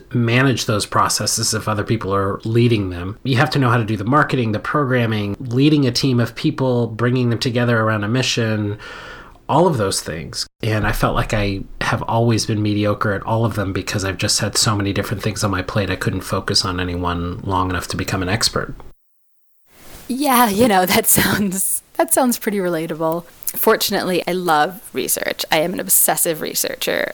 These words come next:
Speaker 2: Like, I'm very good at finding information or finding the people with information and, and learning from them, you know? Like, I don't, I don't know if anyone, if people would disagree, but personally, I don't feel like I claim to be an expert in stuff that I'm not.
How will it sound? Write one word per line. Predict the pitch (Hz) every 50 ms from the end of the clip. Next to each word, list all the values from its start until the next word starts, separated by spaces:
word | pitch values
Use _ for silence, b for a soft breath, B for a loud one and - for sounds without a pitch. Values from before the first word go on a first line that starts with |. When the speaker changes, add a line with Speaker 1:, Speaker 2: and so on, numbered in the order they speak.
| - -
Speaker 2:
Like, | - - -
I'm | 156 160 160
very | 156 - 151 139 139 156
good | 160 156 -
at | - -
finding | - - 156 135 143 160 160 -
information | - - - 165 165 - - - - -
or | - -
finding | - - 87 92 92 - -
the | -
people | - - - 170 - - -
with | - - -
information | - - - - - - - 170 - - - - 65 73 - -
and, | - - 117 - - - - 131 - B B B B B B B B B B -
and | 180 180 165 147
learning | 147 147 156 165 165 156 160
from | - - - -
them, | - - - - 107
you | 107
know? | - - - - 147
Like, | - - - -
I | - 151
don't, | 156 156 156 160 - - - B B B B B B B B B B B B - -
I | - - - - 156
don't | 175 170
know | 165
if | 160 -
anyone, | - - - 147 - - - - -
if | - - -
people | 202 180 170
would | 165 165
disagree, | 156 151 - - 175 - - 113
but | - - - -
personally, | - - 160 160 - 160 147 -
I | - 131 151
don't | 165 143 147
feel | - 156 -
like | 135 - -
I | -
claim | - - - - -
to | - -
be | -
an | - -
expert | - - - - - - - -
in | - 160
stuff | - - - 175 -
that | - 165
I'm | - - - 156
not. | 156 - - - 185 208 -